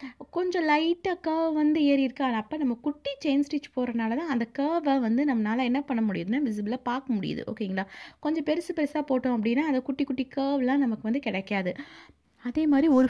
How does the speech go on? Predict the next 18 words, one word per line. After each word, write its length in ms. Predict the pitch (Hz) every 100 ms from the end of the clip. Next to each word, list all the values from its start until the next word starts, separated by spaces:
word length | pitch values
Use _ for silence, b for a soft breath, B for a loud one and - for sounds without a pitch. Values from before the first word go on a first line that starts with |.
| -
ஃபினிஷிங் 380 | 302 339 370 349
பாயிண்ட், 320 | 285 269 262
ஒரு 200 | 262 233
டிசைன்ல 420 | 214 220 294 285
ஒரு 140 | 262 240
ஃபினிஷிங் 340 | - 311 - 330 -
பாயிண்ட் 220 | 233 226
வருதுன்னா, 400 | 233 233 226 330 254
அந்த 180 | 233
இடத்துல 220 | 233 311 320
நாட் 280 | 226 294 - 247
போட்டுருங்க. 460 | 226 202 180 151 B B B B
நாட் 440 | 170 180 214 392 -
போட்டு 460 | 285 302 294 381 370
த்ரெட்டை 240 | 262 262 359 -
கட் 360 | 214 220 -
பண்ணிட்டு 420 | - 302 294 277
பண்ணுங்க. 600 | 339 233 208 190 180 175